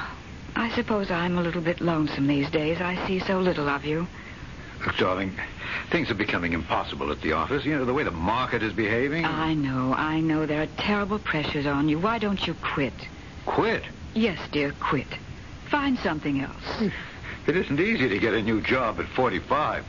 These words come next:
Speaker 1: But you don't look forty-five. You look at least ten years younger.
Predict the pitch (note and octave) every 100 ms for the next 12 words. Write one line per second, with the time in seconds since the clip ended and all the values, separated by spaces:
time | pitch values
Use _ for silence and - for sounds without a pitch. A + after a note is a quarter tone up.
0 | - - - F3 - E3+ E3 E3+ - G3
1 | D#4+ - C4 G#3+ D3+ C3+ C3+ C3 C3 D#3+
2 | F#3+ G#3+ G#3+ A3+ - - B3 A#3+ G3+ F#3+
3 | D#3+ C#3+ C#3 C3 C3+ C3+